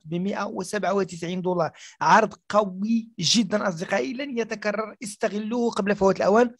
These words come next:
سأضع لكم الرابط أسفل في التعليقات، سأضع لكم الرابط أسفل في التعليقات، خذوا الرابط كاملًا، خذوا الرابط كاملًا أصدقائي. وكل من طلب منك الكريبتو فهو نصاب، نحن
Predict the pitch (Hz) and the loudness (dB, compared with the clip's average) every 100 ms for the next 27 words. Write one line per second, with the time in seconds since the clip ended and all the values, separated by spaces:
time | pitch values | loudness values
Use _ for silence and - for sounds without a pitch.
0 | - - - 202 190 180 190 190 190 190 | -20 -20 -6 0 4 4 4 4 4 2
1 | - 185 - 196 170 185 - 143 156 - | -2 -2 0 0 -2 -4 -4 -4 -4 -6
2 | 127 - _ - 143 123 139 - 147 147 | -8 -10 _ -10 -8 -8 -10 -10 -8 -6
3 | 170 - - 175 156 147 180 160 160 - | -6 -4 -4 -4 -4 -2 -2 0 2 4
4 | 170 185 208 - 220 226 226 165 127 - | 4 2 0 6 10 12 10 8 2 -8
5 | - - - 208 196 247 - 185 196 220 | -20 -8 4 6 6 2 0 2 6 6
6 | 220 208 240 247 _ _ _ _ 247 254 | 6 2 0 0 _ _ _ _ 10 12
7 | 247 240 170 143 170 143 170 - 139 131 | 10 8 6 2 -10 -10 -10 -10 -14 -8
8 | 165 165 269 254 226 226 220 220 226 202 | -6 2 6 6 6 6 6 4 2 0
9 | 180 - 247 208 254 208 175 190 190 - | 0 2 2 2 4 6 6 6 2 -2
10 | 147 170 - 196 | -4 -2 2 2